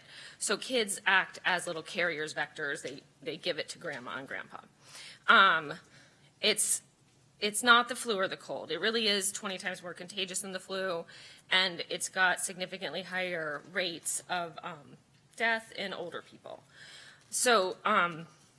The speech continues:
that's the bad. So older people, you're looking at, it depends on who you, who you look at. I've looked at the C D C, the Department of Health, the Florida Department of Health, and the, uh, um, and Japan. They actually <laughs> have a really, the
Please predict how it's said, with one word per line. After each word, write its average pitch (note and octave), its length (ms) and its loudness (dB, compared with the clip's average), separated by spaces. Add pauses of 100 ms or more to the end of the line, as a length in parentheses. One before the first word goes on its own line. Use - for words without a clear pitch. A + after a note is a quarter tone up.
that's F3 280 6
the G3+ 120 -4
bad. A#2+ 320 0 (300)
So E3+ 480 2 (300)
older A3+ 280 6
people, G3+ 600 2 (280)
you're G3+ 120 -2
looking G3+ 320 2
at, F3+ 280 4
it G3+ 100 -4
depends A3+ 360 -2
on F#3 300 0 (260)
who A3+ 60 -6
you, F#3 240 -6 (300)
who G#3 120 -4
you F#3+ 200 -6
look D#3+ 220 -8
at. G3+ 200 0
I've E3+ 100 -6
looked F#3 200 -4
at F#3+ 120 2
the D#3+ 220 0 (280)
C B3 180 -4
D A3+ 100 -2
C, G#3+ 280 -2
the F#3+ 100 0
Department F#3 420 0
of E3 80 -6
Health, F3+ 300 -2
the F3+ 100 -12
Florida F#3+ 260 -2
Department D#3+ 320 -4
of F3 60 -12
Health, D#3+ 280 -4
and E3 140 -8
the, D3+ 160 -6
uh, C#3 180 -6 (680)
um, D3 400 -2 (500)
and A3+ 220 4
Japan. G#3 560 -4
They D#3+ 120 -2
actually E4 440 2
<laughs> - 20 2
have E4+ 140 2
a C4 80 8
really, A#3 520 4
the A3+ 240 -2